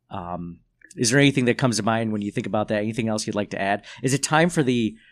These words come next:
farmer and the, uh, is it f-, time for the farmer parable? <laughs> Or is this just another,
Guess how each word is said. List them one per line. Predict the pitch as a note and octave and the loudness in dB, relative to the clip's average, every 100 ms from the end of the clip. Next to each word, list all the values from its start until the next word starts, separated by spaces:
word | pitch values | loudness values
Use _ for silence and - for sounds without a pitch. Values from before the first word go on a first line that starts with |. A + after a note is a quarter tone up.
| - | -18
farmer | - - B2 C3 C3+ C#3 C#3 - | -6 2 4 6 6 4 2 -2
and | C3 B2 A2 | -2 0 0
the, | A2+ A2+ A2 G#2 | 0 2 0 0
uh, | F#2+ F#2+ F#2 F2+ - _ _ _ _ - _ - | -2 -2 -2 -4 -8 _ _ _ _ -20 _ -6
is | A2+ | -2
it | B2+ | -2
f-, | - | -4
time | - C3+ | -2 0
for | B2+ | 0
the | A2 | -2
farmer | A#2 A2+ A#2+ | 0 2 0
parable? | C3 A#2+ A#2 B2 B2 - - - _ - | 0 0 0 -2 -4 -16 -20 -20 _ -8
<laughs> | G3+ _ - - - _ | -8 _ -20 -20 -20 _
Or | B2 | 4
is | A#2+ A2 | 4 4
this | A#2 | -2
just | - A2+ - | -2 -4 -4
another, | G#2+ G2+ G2 F#2+ F2 E2 | -8 -6 -4 -4 -6 -10